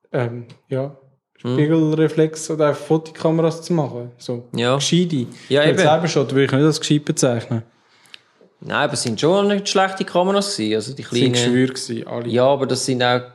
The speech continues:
Speaker 2: auch Canon Ixus, oder wie die geheissen haben, dort zumal, sind die auch schlimm gewesen.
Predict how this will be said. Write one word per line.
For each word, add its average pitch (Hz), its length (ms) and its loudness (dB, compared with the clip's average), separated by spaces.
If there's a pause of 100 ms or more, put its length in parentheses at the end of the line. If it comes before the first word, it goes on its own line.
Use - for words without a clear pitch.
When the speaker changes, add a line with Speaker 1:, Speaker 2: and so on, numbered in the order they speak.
Speaker 2:
auch 123 240 0
Canon 127 480 0
Ixus, 135 560 -2
oder 117 160 -2
wie 123 100 -2
die 123 160 -2
geheissen 123 420 2
haben, 120 160 0
dort 123 200 -2
zumal, 120 360 0
sind 117 260 -4
die 60 140 0
auch 60 340 -2
schlimm - 300 -6
gewesen. - 280 -14